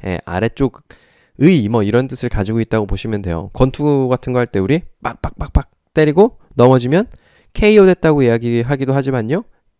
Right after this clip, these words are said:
다운 됐다라는 얘기도 합니다. 예, 아래로 이렇게 팍 쓰러졌으니까 다운 됐다는 얘기를 하는 거고요. 그래서 sit down 하면, 예, 앉아예요. 앉으세요. sit down, 아래쪽에 앉으니까요. 의자 같은데 sit down,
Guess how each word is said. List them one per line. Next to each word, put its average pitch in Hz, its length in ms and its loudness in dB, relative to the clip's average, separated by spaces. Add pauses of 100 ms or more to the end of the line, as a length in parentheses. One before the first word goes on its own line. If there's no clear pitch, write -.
다운 202 320 -2
됐다라는 135 440 -4
얘기도 92 320 -8
합니다. 101 400 -10
예, 78 100 -8 (360)
아래로 139 460 -2
이렇게 95 320 -6
팍 - 220 -20
쓰러졌으니까 131 720 -12
다운 170 240 -6
됐다는 135 320 -4
얘기를 107 180 -4
하는 156 140 -4
거고요. 143 300 0
그래서 127 280 0 (460)
sit 196 400 -6 (540)
down 120 540 0
하면, 135 360 -6 (400)
예, 87 200 -10 (280)
앉아예요. 92 920 0 (100)
앉으세요. 98 760 -4 (400)
sit - 280 -6 (260)
down, 120 300 0
아래쪽에 135 420 -4
앉으니까요. 98 480 -6
의자 101 160 -4
같은데 127 480 -6
sit 160 240 -10
down, 147 520 -2